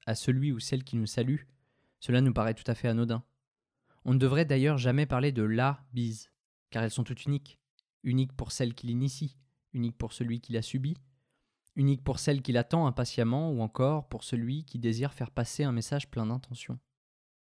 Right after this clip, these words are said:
Mais vous êtes-vous déjà demandé d'où vient la bise ? Son histoire ne tombe pas sous le sens et reste quasiment invérifiable. Les premières traces de la bise se trouvent dans le premier livre de la Bible, la Genèse.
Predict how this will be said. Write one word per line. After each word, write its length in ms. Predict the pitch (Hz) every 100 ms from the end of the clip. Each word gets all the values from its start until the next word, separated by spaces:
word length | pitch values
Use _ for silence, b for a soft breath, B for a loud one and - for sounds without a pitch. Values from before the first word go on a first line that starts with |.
| _ _ _ _ _ -
Mais 100 | 127
vous 140 | 131
êtes-vous 180 | 147 190
déjà 240 | 156 131
demandé 480 | 127 147 147 180 214
d'où 180 | 123 135
vient 280 | 135 127 160
la 120 | 131
bise ? 340 | 120 120 120 120 _ _ _ _ _ _ _ -
Son 160 | 135
histoire 280 | 139 - 196
ne 80 | 135
tombe 160 | 127
pas 100 | 120
sous 140 | 170 135
le 60 |
sens 380 | - 175 185 - -
et 80 | 123
reste 340 | 147 - 120
quasiment 460 | 165 143 139 165 -
invérifiable. 720 | 131 127 123 117 - 107 117 _ _ b b b b
Les 80 | 123
premières 380 | - 156 165 156
traces 260 | - 139
de 80 | 120
la 120 | 113
bise 340 | 131 208 175 120 B B
se 120 | -
trouvent 280 | 127 - 196
dans 100 | 135
le 100 | 120
premier 380 | 107 175 170 143
livre 320 | 139 127 113
de 80 | 110
la 140 | 107
Bible, 340 | 113 165 196 196 b b
la 140 | 120 113
Genèse. 500 | 123 117 107 117